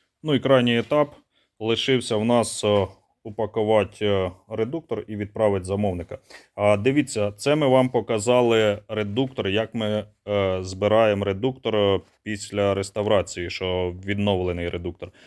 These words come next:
Також ми можемо зібрати по замовленню із нових деталей. Це буде,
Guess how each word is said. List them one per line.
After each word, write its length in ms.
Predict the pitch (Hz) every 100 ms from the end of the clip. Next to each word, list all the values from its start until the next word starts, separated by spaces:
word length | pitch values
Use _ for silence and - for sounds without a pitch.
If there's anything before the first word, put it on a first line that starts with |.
| _
Також 380 | - 131 131 127
ми 120 | 117
можемо 720 | 117 127 113 107 110 110 107 98
зібрати 560 | 101 95 110 113 113
по 180 | 98 107
замовленню 840 | 101 107 123 127 110 107 101 101 -
із 320 | 110 107 -
нових 300 | 120 101 95
деталей. 460 | 98 - 98 92 85
Це 220 | - 117
буде, 480 | 107 104 104 98